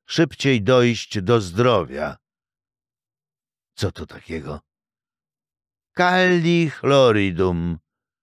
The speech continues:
Chlorek potasu”. Profesor zmyślił na prędce.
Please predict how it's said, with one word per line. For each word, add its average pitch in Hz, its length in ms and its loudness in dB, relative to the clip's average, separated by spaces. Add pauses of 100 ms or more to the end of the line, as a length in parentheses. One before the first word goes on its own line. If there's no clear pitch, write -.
(400)
Chlorek 165 580 -2
potasu”. 85 640 -12 (680)
Profesor 98 520 0
zmyślił 85 560 -6
na 80 140 -6
prędce. - 600 -14